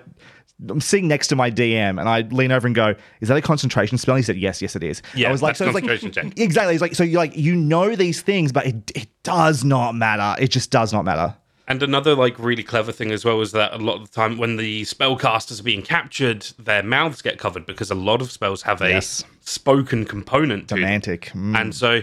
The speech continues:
Speaker 2: having their mouths covered means that they can't use their magic. And it's a really effective way of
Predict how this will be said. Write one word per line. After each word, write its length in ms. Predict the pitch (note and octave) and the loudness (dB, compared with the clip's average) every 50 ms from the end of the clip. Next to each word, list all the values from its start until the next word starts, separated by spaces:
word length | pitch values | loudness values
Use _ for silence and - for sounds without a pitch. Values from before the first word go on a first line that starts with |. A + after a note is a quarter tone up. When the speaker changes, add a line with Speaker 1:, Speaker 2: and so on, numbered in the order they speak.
| - - _ _ _ | -2 -8 _ _ _
Speaker 2:
having 400 | - - - A2 G#2+ A2 A#2 B2 | -6 -2 -2 -2 -2 -2 -2 -2
their 80 | A#2 A2+ | 0 0
mouths 320 | A#2 B2 C3+ C#3 B2+ - | 0 0 0 -2 -2 -4
covered 180 | B2 A2 G#2+ A2 | -6 -4 -2 -2
means 200 | A2 A#2 A2 G2+ | -2 0 0 0
that 100 | A2+ G#2 | -2 -4
they 80 | G#2 | -4
can't 340 | F#2 - A2+ A2 G#2+ G2+ G#2+ | -4 0 2 2 2 2 0
use 200 | A2 G#2+ G#2 - | -4 -6 -4 0
their 120 | G#2+ G2+ | 0 0
magic. 320 | G#2+ C#3 E3 D#3+ - - - | 2 0 0 -2 -4 -8 -6
And 100 | G#2 A#2+ | -4 -4
it's 100 | B2+ - | -4 -4
a 60 | B2+ | -6
really 320 | A#2+ A#2+ C#3+ D#3 E3 D3 C3 | -2 0 0 0 2 0 -2
effective 580 | B2+ - - B2+ - - - - A#2+ G#2+ G2 | -2 0 -2 -4 -4 -6 -10 -12 -12 -10 -4
way 200 | G2+ A2+ A2+ A2+ | -2 0 2 2
of 220 | A2 G#2 F#2+ - | 0 -2 -6 -12